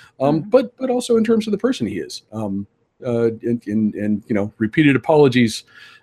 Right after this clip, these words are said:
Speaker 1: maybe, you know, maybe one incident and you're like, "I'm sorry, I shouldn't do that." And you're like, "Okay." And then you go and do something even dumber. And it's like, "Oh, okay, we see what's going on here." So, um,
Speaker 2: Right. We're gonna
Speaker 1: whatever you wanna
Speaker 2: see
Speaker 1: do, Baker.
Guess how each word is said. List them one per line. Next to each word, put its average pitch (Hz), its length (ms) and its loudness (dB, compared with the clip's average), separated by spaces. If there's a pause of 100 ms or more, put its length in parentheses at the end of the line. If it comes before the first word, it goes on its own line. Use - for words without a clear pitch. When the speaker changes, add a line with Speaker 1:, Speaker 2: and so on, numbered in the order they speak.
Speaker 1:
maybe, 143 180 2
you 147 80 6
know, 123 220 4
maybe 170 200 4
one 180 220 4
incident 165 300 4
and 147 80 4
you're 143 80 4
like, 135 240 4
"I'm 127 100 -2
sorry, 127 300 2
I - 20 0
shouldn't 120 280 -4
do 123 100 0
that." 117 260 2 (260)
And 135 80 -4
you're 135 100 2
like, 127 160 2
"Okay." 147 520 2 (460)
And 160 160 2
then 143 400 2
you 123 180 -6 (160)
go 123 200 2
and 117 60 0
do 120 120 -2
something 110 600 -6
even 117 300 -6
dumber. 107 380 -6
And 107 100 -12
it's 107 100 -14
like, 113 160 -10
"Oh, 147 160 -8 (120)
okay, 151 260 -10 (100)
we 120 100 -8
see 123 360 -8
what's - 240 -8
going 113 300 -6
on 120 100 -8
here." 107 240 -6 (360)
So, 123 340 2 (480)
um, 165 360 2 (320)
Speaker 2:
Right. 214 200 -8 (520)
We're - 60 2
gonna 185 140 6
Speaker 1:
whatever 214 100 2
you 208 60 2
wanna 214 140 6
Speaker 2:
see - 20 2
Speaker 1:
do, 175 100 -2
Baker. 151 320 0